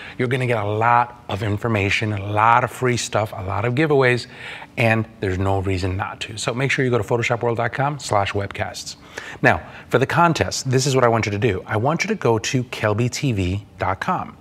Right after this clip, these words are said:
Once you go there, go to Photography Tips and Tricks.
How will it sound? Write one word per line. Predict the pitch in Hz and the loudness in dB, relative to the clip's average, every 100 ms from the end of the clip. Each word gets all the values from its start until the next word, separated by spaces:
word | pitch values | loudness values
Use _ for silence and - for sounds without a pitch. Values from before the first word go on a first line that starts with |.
| - - - - | -20 -18 -18 -2
Once | 113 117 | 0 2
you | 170 | 2
go | 175 175 | 2 4
there, | 156 151 | 4 4
go | 127 | 2
to | |
Photography | - 113 110 123 | 0 0 2 0
Tips | 127 - | -4 -4
and | 165 | -2
Tricks. | - 110 - - | 0 0 -2 -10